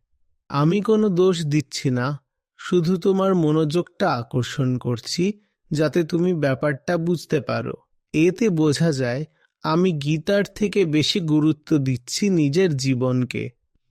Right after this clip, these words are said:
আর যেহেতু সেটা গুরুত্বপূর্ণ মনে হচ্ছে, তাই সেটাকেই আঁকড়ে ধরে আছি। একটু পেছনে সরিয়ে রেখে শোনো তো কৃষ্ণ আসলে কি বলছেন।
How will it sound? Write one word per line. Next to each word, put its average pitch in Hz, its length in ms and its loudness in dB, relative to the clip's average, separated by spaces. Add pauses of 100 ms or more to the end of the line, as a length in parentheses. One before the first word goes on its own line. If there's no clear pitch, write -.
(140)
আর 151 180 0
যেহেতু 165 580 0
সেটা 202 360 -2
গুরুত্বপূর্ণ 175 960 0
মনে 143 360 2
হচ্ছে, 131 580 -2 (440)
তাই 165 240 2
সেটাকেই 180 680 0
আঁকড়ে 156 400 0
ধরে 135 380 2
আছি। 123 420 -2 (880)
একটু 160 420 0
পেছনে 185 580 0
সরিয়ে 175 540 2
রেখে 175 380 0
শোনো 156 400 0
তো 190 160 -4
কৃষ্ণ 160 540 -2
আসলে 165 420 0
কি 214 240 0
বলছেন। 135 720 0